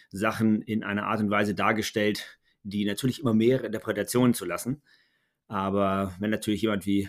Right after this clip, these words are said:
Karl Lauterbach, unter anderem ein Gründungsmitglied der Deutschen Gesellschaft für evidenzbasierte Medizin,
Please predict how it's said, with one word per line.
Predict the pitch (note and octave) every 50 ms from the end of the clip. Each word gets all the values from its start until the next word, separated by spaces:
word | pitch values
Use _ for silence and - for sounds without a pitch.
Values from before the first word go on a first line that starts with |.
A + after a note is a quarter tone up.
| - _ -
Karl | - G2 G2 G2
Lauterbach, | G#2 B2 B2 C3+ A#2+ C3 C#3+ D3 - -
unter | G2 F#2 E2+ -
anderem | - F2+ G2+ G2 F#2+ F#2+ F#2 F2+ F2+ F2+ _ _ _ _ _ _ _ _
ein | - F2+ F2 F2 F2+ F2
Gründungsmitglied | - B2+ C#3 D3 C3+ A#2+ G#2+ - - A2+ A#2 A2+ - G#2 G#2 G2+ G2+ -
der | G2 F#2 F2+ F2+ F2+ F2+
Deutschen | F2 G2+ G#2+ A2 - - G#2
Gesellschaft | G2+ F#2+ G2+ G2+ G#2 - A2+ F#2+ F2+
für | F#2+
evidenzbasierte | F2+ G2 F#2+ G#2 A#2 B2 - - G#2+ F#2+ G#2 G#2 G2 G2
Medizin, | G2+ F#2+ F#2+ F#2+ - - D3+ D#3 F3+ F3 -